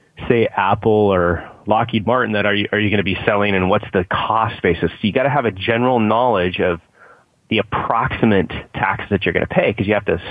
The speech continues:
start with your expenses, and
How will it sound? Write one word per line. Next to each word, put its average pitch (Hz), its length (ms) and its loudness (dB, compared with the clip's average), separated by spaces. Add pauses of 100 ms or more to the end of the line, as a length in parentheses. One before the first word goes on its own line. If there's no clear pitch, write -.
start 127 240 0
with 131 140 0
your 110 120 4
expenses, 90 600 -2 (1120)
and 101 500 2